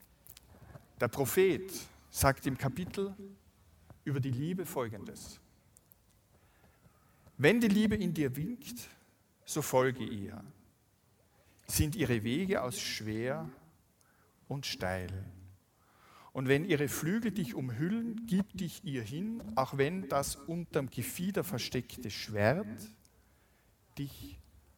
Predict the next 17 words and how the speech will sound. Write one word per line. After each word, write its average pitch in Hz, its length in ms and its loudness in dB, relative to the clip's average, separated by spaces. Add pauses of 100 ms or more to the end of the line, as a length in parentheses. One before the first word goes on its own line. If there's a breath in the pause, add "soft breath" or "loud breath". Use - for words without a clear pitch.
(100)
verwunden 110 720 -8
kann. 156 260 -12 (1700 loud breath)
Da 117 100 0
kann 131 160 2
man 139 120 0
natürlich 135 340 -4
sofort 131 340 0
Schiller 170 300 -2
ergänzen, 113 760 -6 (240)
der 120 140 -2
uns 120 140 -6
bekannterweise 117 960 -2
folgende 123 440 -2
weisen 110 340 2
Sätze 120 500 -6 (400 loud breath)
hinterlassen 117 760 -2
hat. 120 240 -4